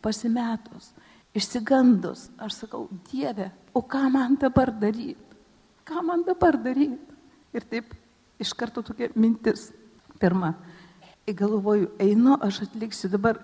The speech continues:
kadangi yra vėžys, aišku, tas, ta mirtis labai greitai, nes aš žinau, mano mama tuo mirė ir, ir daug aplinkinių žmonių, visi gi žinom.“ Aš tada, ir galvoju, tada man mintis, „Reikia eit atlikti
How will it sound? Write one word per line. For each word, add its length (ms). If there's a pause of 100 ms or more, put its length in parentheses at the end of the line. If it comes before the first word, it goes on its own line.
(160)
kadangi 500
yra 120
vėžys, 680 (520)
aišku, 360
tas, 180 (140)
ta 80
mirtis 460 (200)
labai 340
greitai, 440
nes 220
aš 120
žinau, 240
mano 300 (320)
mama 460 (100)
tuo 140
mirė 580
ir, 120 (200)
ir 180
daug 240
aplinkinių 560
žmonių, 340
visi 240
gi 120
žinom.“ 340 (300)
Aš 340
tada, 380 (680)
ir 120
galvoju, 400
tada 140
man 180
mintis, 460 (440)
„Reikia 460
eit 260
atlikti 520